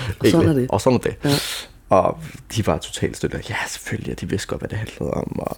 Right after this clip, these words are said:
Speaker 2: det vidste mine venner også, og jeg sidder så midt i timen, og min telefon ringer,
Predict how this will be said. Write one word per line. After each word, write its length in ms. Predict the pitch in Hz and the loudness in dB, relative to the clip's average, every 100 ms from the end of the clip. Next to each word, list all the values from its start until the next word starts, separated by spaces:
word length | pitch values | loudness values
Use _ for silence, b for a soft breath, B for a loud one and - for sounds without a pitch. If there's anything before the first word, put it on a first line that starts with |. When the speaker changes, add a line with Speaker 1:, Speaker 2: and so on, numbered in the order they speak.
| - B B B B B - | -12 B B B B B -6
Speaker 2:
det 60 | 104 | -2
vidste 240 | 101 - | -2 -2
mine 140 | 101 95 | 0 4
venner 160 | 95 | 4
også, 540 | 92 - 98 - 98 87 | 4 2 0 0 0 2
og 320 | 67 78 85 104 - - | 0 0 0 -4 -8 -10
jeg 120 | 120 110 | -6 -2
sidder 220 | 117 107 | 2 2
så 160 | - | 4
midt 340 | 107 107 110 - | 6 6 4 -2
i 440 | - 101 98 92 - | -4 -2 0 -2 -6
timen, 480 | - 156 180 208 269 | 0 6 8 6 4
og 280 | - 123 117 - | 4 4 4 0
min 140 | 110 | -2
telefon 320 | 113 117 120 92 | 0 0 2 4
ringer, 260 | 98 107 | 4 2